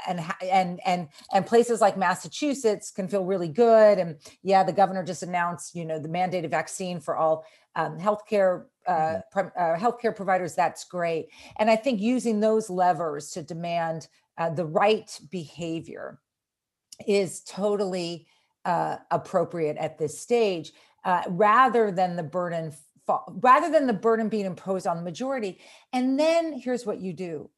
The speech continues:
Speaker 1: You let individuals determine their risk level
Speaker 2: Mm-hmm.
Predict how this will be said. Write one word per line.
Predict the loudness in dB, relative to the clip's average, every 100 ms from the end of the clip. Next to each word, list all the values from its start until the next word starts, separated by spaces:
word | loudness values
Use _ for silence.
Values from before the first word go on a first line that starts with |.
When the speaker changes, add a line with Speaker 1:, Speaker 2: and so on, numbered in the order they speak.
| _ _ _ -4
Speaker 1:
You | 0 2
let | 2 0 0
individuals | -2 -2 -2 -4 -2 -2 -4 -8 -6 -8 -12 -16 -20 -20 _ _ _ -10
determine | -2 -2 -2 -2 0 0 0 -2 -6 -2
their | 2 2 2
risk | 0 -2 -2 -6 -10
level | -4 -2 -4 -6 -8 -8 -12 _ -18
Speaker 2:
Mm-hmm. | -16 -14